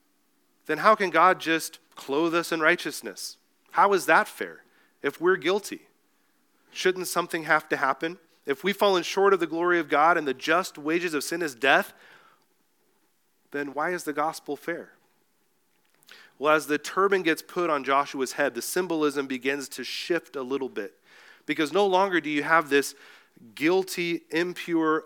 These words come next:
unclean priest representing the failure of the people and the failure of the priesthood, but now you have a pure, holy, ready for service high priest. And at this point, Joshua starts pointing forward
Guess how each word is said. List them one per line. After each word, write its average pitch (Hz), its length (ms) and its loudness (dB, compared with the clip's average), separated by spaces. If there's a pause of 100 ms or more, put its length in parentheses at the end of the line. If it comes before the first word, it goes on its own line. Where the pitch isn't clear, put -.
unclean 170 560 -2
priest 143 480 -6
representing 151 600 -2
the 123 140 -2
failure 170 680 0
of 143 100 2
the 131 80 -2
people 110 560 -10
and 123 100 -8
the 120 60 -2
failure 170 540 2
of 147 100 0
the 139 60 -4
priesthood, 117 560 -8 (360)
but 135 140 -4
now 165 160 6
you 170 200 2
have 147 200 0
a 117 140 0
pure, 135 640 -4 (560)
holy, 123 600 -4 (300)
ready 156 420 2
for 156 260 -4
service 135 600 -4
high 131 300 -2
priest. - 720 -12 (720)
And 120 140 -6
at 113 140 -6
this 143 200 2
point, 113 400 -10 (300)
Joshua 160 480 0
starts 127 340 -4
pointing 123 300 -8
forward 120 480 -10